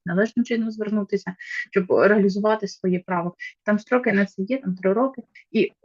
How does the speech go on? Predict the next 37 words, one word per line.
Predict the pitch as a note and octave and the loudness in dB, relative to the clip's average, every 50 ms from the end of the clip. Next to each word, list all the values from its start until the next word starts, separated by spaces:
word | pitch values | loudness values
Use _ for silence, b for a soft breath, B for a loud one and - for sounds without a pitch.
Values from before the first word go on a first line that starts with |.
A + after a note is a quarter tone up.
| - - _ _ _ _ | -20 -20 _ _ _ _
ну, | - A3 A3 - - | -2 0 0 0 0
не | G3 A3+ | -2 -2
всі | A3 - C4 | -2 -2 -4
це | B3+ - A3+ G#3+ | -4 -2 -2 -2
розуміють, | G#3 G3+ - F#3+ F3 F3 - - - _ | -2 -4 -6 -6 -8 -8 -10 -14 -12 _
і | - G3+ | -8 -8
це | - - - | -8 -8 -4
теж | - G#3+ G#3+ - - | -2 -2 -2 -2 -4
проблема. | - F#3 F#3 F#3 - - F#3+ - | -10 -8 -8 -6 -8 -8 -10 -2
Але | - - A3+ A3 G#3+ F#3 F3+ F#3 B B - | 0 2 4 6 4 4 2 0 B B -6
з | - | -2
точки | - B3 A#3 - - A3+ | 0 0 0 0 -2 -2
зору | - A#3+ A3 A3 | -2 -2 -2 -2
держави | F#3+ G3+ G#3 - B3 C#4 C4 A3+ | -2 -2 -2 -2 0 0 0 0
я | G#3+ G3+ | 0 0
бачу, | F#3 F#3 G#3 A3+ A#3+ - C#4 C#4 | 0 0 0 0 0 -2 -4 -6
що | C#4 - - - | -6 -8 -14 -12
стало | _ - G3 G3 G3 F#3+ | _ -6 -4 -4 -4 -6
краще. | - - - - - - - - G3 | -8 -10 -12 -12 -12 -12 -2 2 4
Не | G3+ B3 D4 | 6 6 6
ідеально, | D4+ C#4+ C#4 A#3 F#3+ E3+ D#3+ - - _ _ _ - | 6 6 6 4 4 2 0 -6 -12 _ _ _ -4
ніколи | G#3+ G#3+ A3 G#3 F#3 F3 | 0 4 4 6 6 4
не | F3 | 2
буває | E3+ F3 E3 F3 - - - - | -2 -4 -4 -4 -6 -6 -6 -4
ідеально, | F3 E3 E3 E3+ - | -4 -4 -4 -4 -6
особливо | F#3 F3+ - F#3 G3 A#3+ B3 B3 B3 | -4 -2 2 6 6 8 8 8 8
в | |
умовах | A3+ A3 A3 A3 G#3+ G3 _ _ _ - | 8 6 6 6 4 0 _ _ _ 0
воєнного | G3+ F#3+ F#3+ F#3 F#3 F3+ F3 F#3 | 0 0 0 0 0 -2 -2 -6
стану. | F#3 - - - F3 F3+ F#3 F#3 B B B B B - | -10 -12 -12 -12 -10 -12 -12 -16 B B B B B -2
Але | F3 F#3 F#3 | 0 0 2
я | F#3 F3+ | 2 2
бачу, | G3+ A3+ A#3 - - | 0 0 0 -2 -4
що | - - | -6 -8
стало | _ - G#3 G3+ G3+ G3+ | _ -6 -6 -2 -2 -2
набагато | F#3+ F#3 F#3 F3+ F3+ - - F3+ - | -2 -2 -4 -6 -8 -10 -10 -12 -12
краще. | - - F#3+ F#3 - - - | -12 -14 -14 -14 -18 -20 -20